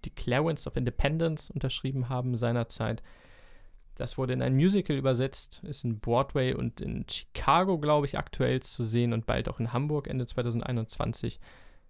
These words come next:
Relativ bekannt und berühmt, denn es hat unter anderem elf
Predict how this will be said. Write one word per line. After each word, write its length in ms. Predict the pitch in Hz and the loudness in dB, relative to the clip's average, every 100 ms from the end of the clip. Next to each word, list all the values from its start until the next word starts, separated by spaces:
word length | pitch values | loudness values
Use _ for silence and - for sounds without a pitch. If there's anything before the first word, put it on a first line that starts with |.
| - - - | -20 -20 0
Relativ 460 | 156 233 226 226 - | 4 6 4 0 0
bekannt 480 | - - 151 180 | 0 2 2 2
und 180 | - 120 | 0 0
berühmt, 400 | 131 127 233 196 | 2 2 2 2
denn 140 | 131 131 | 0 0
es 100 | 135 | -2
hat 140 | 131 | -2
unter 180 | 127 131 | -2 -2
anderem 300 | 123 117 - | 0 2 2
elf 400 | 143 170 202 | 4 4 2